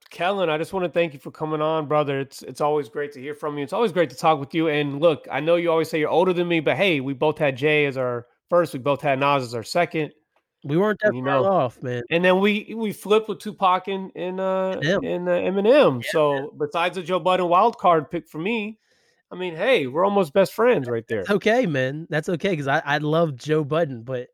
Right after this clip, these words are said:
Speaker 2: I, his
Speaker 1: Yeah, I love Big Yao. I know. I, I was like, someone's gonna be like, "My goodness, what is wrong with this
Speaker 2: He's
Speaker 1: kid?"
Speaker 2: probably, like, six or seven for you, honestly, though, so that's okay.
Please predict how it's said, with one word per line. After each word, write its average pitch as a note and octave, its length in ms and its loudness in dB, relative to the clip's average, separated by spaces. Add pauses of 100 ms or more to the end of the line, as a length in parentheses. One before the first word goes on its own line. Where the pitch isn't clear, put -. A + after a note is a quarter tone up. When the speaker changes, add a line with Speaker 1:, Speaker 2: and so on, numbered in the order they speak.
Speaker 2:
I, B2+ 180 -6 (120)
his C#3+ 220 -6
Speaker 1:
Yeah, A#2+ 200 -4
I C3+ 160 2
love C#3+ 280 2
Big C#3 220 2
Yao. A#2 400 0
I B2+ 100 -4
know. C#3 160 -2
I, C3+ 220 2
I C#3+ 240 2
was D3 180 0
like, C#3+ 300 0
someone's D#3+ 320 -6
gonna D3+ 140 -2
be C#3 100 -6
like, B2+ 240 -2
"My B2 220 -4
goodness, A#2+ 400 -10
what B2+ 100 -4
is B2+ 80 -4
wrong B2 200 0
with G#2 100 -10
this A2+ 200 -10
Speaker 2:
He's A2 240 -2
Speaker 1:
kid?" - 40 -14
Speaker 2:
probably, D#3+ 180 4
like, C3+ 200 0
six - 300 -4
or C#3 80 -4
seven A#2+ 360 -6
for A#2+ 120 -14
you, A#2 200 -6
honestly, A2 400 -12
though, A#2 160 -14
so F#3+ 140 -10
that's G#3 180 -6
okay. G#2+ 420 -12